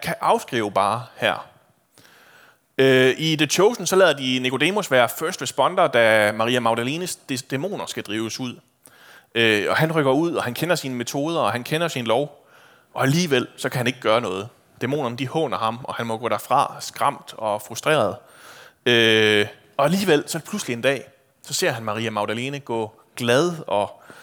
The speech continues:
sund og, øh, begejstret rundt i Jesu discipleflok. Øh, og han må hen og spørge hende, "Hvad er det, der er sket her?" Og hun siger, at det er Jesus, der har gjort hende rask. Så nu har han simpelthen bedt om et natligt møde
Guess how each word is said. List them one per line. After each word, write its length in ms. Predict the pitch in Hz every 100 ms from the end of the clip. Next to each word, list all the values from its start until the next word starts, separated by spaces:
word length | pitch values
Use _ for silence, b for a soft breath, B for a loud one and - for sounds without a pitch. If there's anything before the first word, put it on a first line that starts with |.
| B
sund 340 | - - 170 - - _
og, 260 | 107 95 92 - - _ _
øh, 280 | 117 113 104
begejstret 600 | 123 127 143 143 110 95
rundt 320 | 147 - - _ -
i 260 | 123 123
Jesu 160 | 151 139
discipleflok. 680 | 113 - 143 131 - 101 - - _ _ _ _ _ _ B B B B B B B _ _ _ _ 135
Øh, 480 | 131 120 113 110 -
og 60 | 127
han 100 | 127
må 60 |
hen 160 | 123 165
og 60 |
spørge 280 | 156 147 170
hende, 140 | 156 117
"Hvad 120 | 131
er 40 |
det, 100 | 160
der 80 | 123
er 40 |
sket 300 | 95 - 156
her?" 180 | 127 123 90 -
Og 80 | 113
hun 140 | 120
siger, 220 | - 143
at 100 | 139
det 80 | 107
er 140 | 104
Jesus, 360 | 123 - 95 -
der 100 | 98
har 60 | -
gjort 240 | 101 101
hende 180 | 101 95
rask. 380 | 92 92 - - _ _ _ _ _ _ _ _ _ _ _ _ _ _ B B B B B B
Så 100 | -
nu 40 | 208
har 60 |
han 80 | 190
simpelthen 260 | 233 226 208
bedt 220 | 233 -
om 140 | 131
et 200 | 135 - 156
natligt 460 | 147 208 139 113
møde 380 | 127 143 185